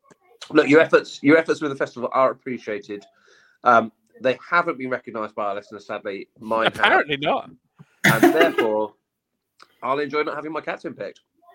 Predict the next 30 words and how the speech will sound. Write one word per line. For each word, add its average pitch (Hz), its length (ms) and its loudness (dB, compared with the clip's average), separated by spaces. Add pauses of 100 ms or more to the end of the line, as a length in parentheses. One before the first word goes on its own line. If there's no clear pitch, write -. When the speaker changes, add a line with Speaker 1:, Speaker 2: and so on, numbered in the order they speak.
Speaker 2:
No, 196 120 0
I 202 100 2
did, 180 300 -8
uh, 160 260 4
I 156 80 -4
did - 160 -10
twenty-eight 170 460 -6
thousand 165 320 0
steps - 360 -8
on 139 120 -8
Sunday, 156 400 -6
packing 160 360 -10
down, 160 220 -4
but - 160 -12
don't 156 140 -6
worry 170 140 -2
about 143 180 -2
it, 117 100 -8
Mickey 127 180 -12
Race. 151 300 -4
That's, - 420 -8
that's, - 440 -8 (120)
no, 139 320 -2 (160)
that 135 200 -6
is 233 160 -8
fine. 135 600 -4 (200)
Speaker 1:
Hmm. 110 180 -16
Speaker 2:
Um, 143 480 0 (1000)
so 165 260 2
maybe 170 640 -4